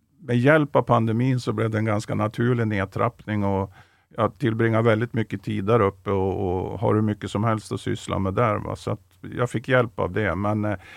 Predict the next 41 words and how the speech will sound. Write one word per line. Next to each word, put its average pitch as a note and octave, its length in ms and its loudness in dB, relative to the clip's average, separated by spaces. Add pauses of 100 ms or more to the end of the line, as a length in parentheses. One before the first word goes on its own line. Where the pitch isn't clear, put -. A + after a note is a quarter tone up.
(180)
jag - 140 -2
känner C3+ 380 2
ju A2+ 60 2
en G#2 80 0
viss G#2 180 -4
saknad, G#2 560 -2
för G2+ 100 -6
det G#2+ 100 -2
är G#2 220 0
ju, G2 100 -4 (1400)
man A#2+ 100 -2
kanske B2 280 2
får A2+ 220 -8
samma A2 360 2
kickar A2 420 0
med G#2+ 180 2
andra G#2+ 300 4
jobb A2 320 2
i G#2+ 60 -2
livet, G2 400 -2
men, G2 260 -2
men G#2 240 -4
det A2+ 80 0
är A#2+ 40 2
ju B2+ 120 2
något A#2 160 0
speciellt A2+ 640 -2
att, G#2 80 -2
att G2+ 200 -4
ha G#2 240 -2
haft G2+ 180 -4
förmånen A2+ 640 2
liksom G#2 340 -4
att G2 100 -4
få G2+ 140 -4
jobba G2 320 -2
med G2+ 280 -2 (180)
fyra A2 360 0
olika G#2 400 -2
landslag. G2 800 -2
Det, G#2 240 -6